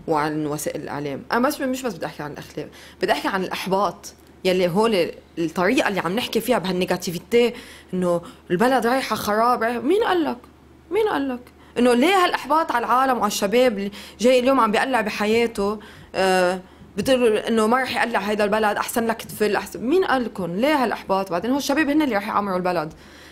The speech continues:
فهيدا الإحباط هو مش، مشكلة أكبر بكتير من الموضة، الموضة بتبطل. يعني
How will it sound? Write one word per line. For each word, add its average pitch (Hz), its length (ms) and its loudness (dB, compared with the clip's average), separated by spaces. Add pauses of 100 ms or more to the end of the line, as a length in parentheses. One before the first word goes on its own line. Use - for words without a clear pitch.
(120)
فهيدا 214 300 2
الإحباط 262 380 0
هو 240 60 -2
مش، 247 180 0
مشكلة 254 420 0
أكبر 233 200 -2
بكتير 202 320 -2
من 180 100 -2
الموضة، 160 440 -4
الموضة 208 280 2
بتبطل. 139 420 -6 (440)
يعني 165 160 0